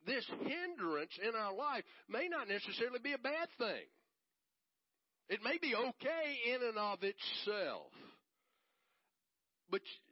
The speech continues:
it slows you down. It weighs you down. All you old athletes,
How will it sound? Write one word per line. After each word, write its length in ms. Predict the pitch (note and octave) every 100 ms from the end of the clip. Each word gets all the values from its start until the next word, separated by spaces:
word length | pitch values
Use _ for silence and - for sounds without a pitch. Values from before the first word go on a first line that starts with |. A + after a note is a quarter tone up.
| _ _ _ -
it 80 | F3 -
slows 260 | A3 A3+ G3+
you 60 | E3+
down. 420 | F#3+ B3+ A3+ D3+ - _ _ _ _ _ _ _ _ -
It 160 | E3+ D3
weighs 400 | G#3 C4 B3+ F#3 -
you 100 | B2+ A2
down. 380 | A#2+ F#2 F2 - _ _ _ _ _ _ _ _
All 180 | A2+ C3+
you 180 | C#3 C#3+
old 200 | D3 C#3
athletes, 580 | D#3 D#3 C#3+ C#3+ D#3+